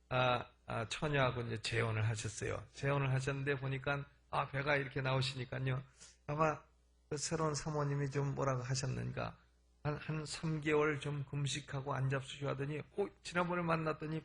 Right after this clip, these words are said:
배가 이랬더니 쑥 들어갔어요. <laughs> 그래가지고는 완전히 날씬해져가지고, 아, 양복 요새 새로 맞춰야 돼. 못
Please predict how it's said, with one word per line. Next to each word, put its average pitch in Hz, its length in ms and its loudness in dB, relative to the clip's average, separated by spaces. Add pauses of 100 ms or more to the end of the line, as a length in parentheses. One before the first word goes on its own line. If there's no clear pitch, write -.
배가 156 260 2
이랬더니 156 440 -6 (100)
쑥 - 440 2
들어갔어요. 160 600 8 (540)
<laughs> - 100 0 (1160)
그래가지고는 220 720 10
완전히 180 460 6
날씬해져가지고, 139 920 2 (220)
아, 143 100 2
양복 123 500 0
요새 127 280 -2
새로 131 320 -2
맞춰야 123 380 -2
돼. 113 80 -2
못 117 140 -2